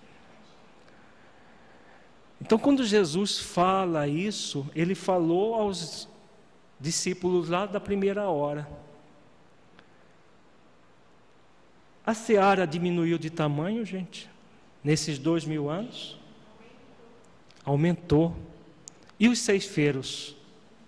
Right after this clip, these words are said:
Aumentou de quantidade? Em relação à seara, ainda é muito pouco, né? Poucas as pessoas, a seara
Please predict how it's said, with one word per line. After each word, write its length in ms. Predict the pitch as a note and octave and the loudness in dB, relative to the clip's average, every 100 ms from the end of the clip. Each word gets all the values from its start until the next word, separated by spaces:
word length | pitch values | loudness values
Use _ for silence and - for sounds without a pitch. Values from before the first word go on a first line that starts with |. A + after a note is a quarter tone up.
| - - - - - - D3+ | -20 -20 -20 -20 -20 -6 2
Aumentou 640 | D#3+ E3+ E3 E3+ F3+ A3 | 4 4 4 6 6 6
de 100 | F#3 | 4
quantidade? 880 | G3 F3+ F3 D3 D#3 G3+ A#3 - - - - - - - - - - - - - - - - - - - - - - - - - - - | 2 2 0 2 2 2 -2 -12 -14 -20 -20 -20 -20 -20 -20 -20 -20 -20 -20 -20 -20 -20 -20 -20 -20 -20 -20 -20 -20 -20 -20 -20 -20 0
Em 100 | D3+ | 4
relação 600 | D#3+ E3 D#3+ - E3+ E3 | 6 6 6 2 2 2
à 60 | D#3 | 2
seara, 600 | - D#3+ C#3+ D#3+ G3+ F3 - - - - - - - - - | 0 -2 0 -2 -4 -6 -10 -18 -20 -20 -20 -20 -20 -20 -12
ainda 340 | C#3 D3+ D#3 D#3 | -2 2 4 4
é 40 | |
muito 480 | C#3+ C#3 D3+ E3+ - | 2 -2 -4 -4 -8
pouco, 440 | - C3 C3 - - - - - - - - - - - - | -8 -8 -8 -14 -20 -20 -20 -20 -20 -20 -20 -20 -20 -20 -20
né? 120 | C3+ F3+ - - - - | -18 -18 -20 -20 -20 2
Poucas 580 | E3+ F#3+ A3+ - G#3 G3 | 6 8 6 0 -4 -2
as 140 | G3 | -4
pessoas, 920 | - G3+ - - D3 D3+ F#3 - - - - | -2 -2 -2 -4 -2 -2 -4 -8 -12 -6 -4
a 60 | |
seara 800 | D3+ - D#3 D3+ E3 G#3+ A#3+ B3 | -4 -2 0 0 0 -2 -6 -8